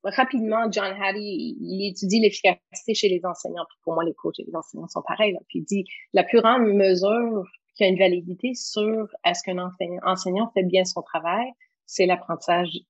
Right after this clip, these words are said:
dans son cas des élèves, dans nous, les athlètes ou les coachs. C'est, je ne peux pas dire si je suis efficace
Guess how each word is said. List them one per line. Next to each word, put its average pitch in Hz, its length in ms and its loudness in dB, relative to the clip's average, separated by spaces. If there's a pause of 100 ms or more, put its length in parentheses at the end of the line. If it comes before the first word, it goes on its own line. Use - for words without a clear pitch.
(640)
dans 175 240 4
son - 180 0
cas 165 180 0
des 151 240 0
élèves, 202 320 6
dans 170 180 2
nous, 175 300 2
les 160 240 -2
athlètes 247 360 2 (200)
ou 185 100 2
les 196 160 4
coachs. 160 340 2 (500)
C'est, 165 500 -2
je 180 80 0
ne 175 60 0
peux 175 100 -8
pas 226 140 4
dire 214 240 4
si 208 160 -8
je - 40 -2
suis 208 100 2
efficace - 560 0